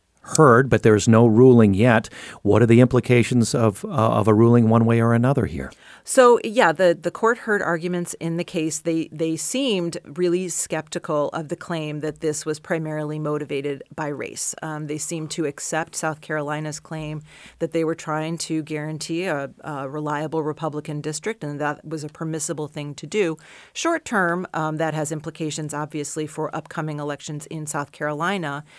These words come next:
Speaker 2: if this map is upheld.
Speaker 1: For twenty twenty-four.
Speaker 2: Mm-hmm. Um, long term, it would have implications for all congressional redistricting. Um,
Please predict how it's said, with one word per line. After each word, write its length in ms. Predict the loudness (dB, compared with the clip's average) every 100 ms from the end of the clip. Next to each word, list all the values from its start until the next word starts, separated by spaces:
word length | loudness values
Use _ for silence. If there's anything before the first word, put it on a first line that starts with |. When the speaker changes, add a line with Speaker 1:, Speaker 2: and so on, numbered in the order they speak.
| -12
Speaker 2:
if 140 | -10 -4
this 220 | -4 -2
map 280 | -4 -6 -6
is 120 | -8
upheld. 440 | -8 -4 -2 0 2
Speaker 1:
For 140 | 4 6
twenty 260 | 6 6
twenty-four. 560 | 6 4 6 6 4 2
Speaker 2:
Mm-hmm. 500 | -2 -2 0 -2 -2 -8 _ _ _
Um, 220 | 2 4 4
long 320 | 4 4 4
term, 260 | 0 -2
it 140 | -2 -4
would 120 | -4
have 180 | -4 -4
implications 600 | -6 -6 -4 -4 -6 -8
for 220 | -6 -2
all 400 | 0 2 2 2
congressional 720 | -2 -4 -2 -2 -4 -8 -6
redistricting. 920 | -6 -4 -4 -4 -8 -8 -10 -8 -10 -8 -4
Um, 640 | -2 -2 -4 -12 -14 -14